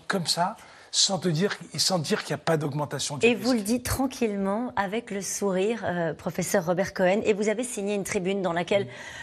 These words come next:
Speaker 1: Oui.
Speaker 2: euh, vous êtes adressé au chef de l'État, de l'État. « Monsieur le Président, votre silence est assourdissant. »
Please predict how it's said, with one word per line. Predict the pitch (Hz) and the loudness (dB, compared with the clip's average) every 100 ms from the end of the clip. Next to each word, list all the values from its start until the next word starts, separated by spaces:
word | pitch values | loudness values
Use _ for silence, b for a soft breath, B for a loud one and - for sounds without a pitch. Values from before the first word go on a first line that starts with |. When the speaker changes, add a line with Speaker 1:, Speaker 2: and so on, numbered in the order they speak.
| - | 0
Speaker 1:
Oui. | |
Speaker 2:
euh, | 196 | 2
vous | 185 | 2
êtes | 214 214 | 4 4
adressé | 190 196 - | 2 0 2
au | 214 | 2
chef | - 202 170 | 4 2 2
de | |
l'État, | 185 185 190 180 | 0 4 2 2
de | 170 | 2
l'État. « | 185 180 185 | 2 4 2
Monsieur | 190 196 214 | 2 2 0
le | |
Président, | - 185 214 | 0 0 0
votre | 190 185 | -2 -2
silence | - 208 233 | 0 0 0
est | 170 - 262 | -4 -2 -2
assourdissant. » | 262 - 226 180 185 - 185 | 0 0 -2 -2 -4 -2 -2